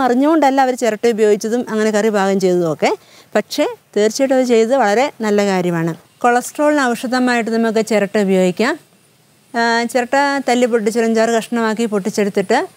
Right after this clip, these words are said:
ഒരു ഗ്ലാസ് വെള്ളം അല്ലെങ്കിൽ രണ്ട് ഗ്ലാസ് വെള്ളം ഒഴിച്ച് തിളപ്പിക്കുക. ആ വെള്ളം പല പ്രാവശ്യമായിട്ട് കുടിക്കുക. ഇത് കൊളസ്ട്രോൾ കുറയാനായിട്ട്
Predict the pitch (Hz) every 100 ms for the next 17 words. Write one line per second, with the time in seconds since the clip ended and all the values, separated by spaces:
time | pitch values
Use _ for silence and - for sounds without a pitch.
0 | _ _ - 285 277 285 254 233 220 208
1 | - 226 240 233 247 247 233 220 233 208
2 | 202 262 262 214 190 190 190 175 - _
3 | _ - 277 285 247 254 254 220 214 214
4 | 208 196 208 202 180 180 175 170 - 226
5 | 294 233 208 - 226 226 208 190 190